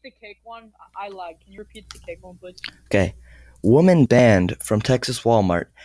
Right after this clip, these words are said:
Speaker 2: after eating half a cake, refusing to pay the full price, after she claimed that the cake was like that when she found it.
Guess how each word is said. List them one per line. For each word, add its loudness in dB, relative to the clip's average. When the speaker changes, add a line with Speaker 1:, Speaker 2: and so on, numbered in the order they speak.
Speaker 2:
after 0
eating 0
half -4
a -6
cake, -4
refusing -2
to -10
pay -2
the 0
full -2
price, -6
after -4
she -6
claimed -2
that -20
the -20
cake -6
was -10
like -2
that -2
when -6
she -10
found -6
it. -18